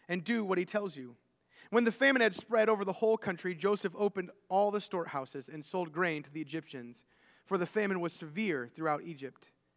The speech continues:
And all the world came to Egypt to buy grain from Joseph because the famine was severe everywhere. So we, we see in this text, we see in this passage, Joseph has finally arrived.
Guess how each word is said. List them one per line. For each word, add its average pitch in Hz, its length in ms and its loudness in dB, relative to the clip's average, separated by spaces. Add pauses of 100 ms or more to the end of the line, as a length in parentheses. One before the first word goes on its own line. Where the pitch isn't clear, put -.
(500)
And 151 100 0
all 202 180 8
the 220 100 4
world 196 300 4
came 196 260 -2
to 190 60 -6
Egypt 147 380 -6
to 151 80 -18
buy 147 180 -2
grain 151 340 -4
from 143 180 -14
Joseph 139 400 -6 (120)
because 135 220 -10
the 127 100 -8
famine 143 420 -4
was 131 120 -10
severe 123 520 -8 (640)
everywhere. 113 520 -6 (1300)
So 240 140 6
we, 254 200 4
we 240 120 2
see 311 300 2
in 285 80 2
this 233 180 4
text, 208 380 4
we 220 100 -4
see 262 200 -4
in 254 100 2
this 220 160 2
passage, 196 600 2 (260)
Joseph 247 460 6
has 202 220 -2
finally 254 680 4 (320)
arrived. 160 540 4